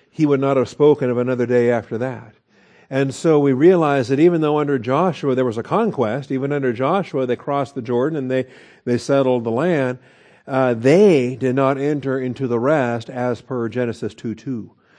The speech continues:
All right. And so we want to be clear on those aspects as well. We're gonna talk about that.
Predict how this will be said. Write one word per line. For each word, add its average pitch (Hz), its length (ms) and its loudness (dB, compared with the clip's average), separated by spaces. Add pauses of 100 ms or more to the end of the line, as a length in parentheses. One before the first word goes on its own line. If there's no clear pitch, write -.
(200)
All 107 100 -10
right. 104 360 -8
And 113 200 -6
so 131 300 -2
we 117 120 -2
want 123 160 -2
to 113 40 -4
be 110 120 -2
clear 127 440 2
on 110 300 -4
those 135 400 0 (320)
aspects 120 640 -2
as 107 160 -6
well. 123 280 -2
We're 113 100 -4
gonna 110 100 -6
talk 123 320 -8
about 107 340 -8
that. 110 260 -12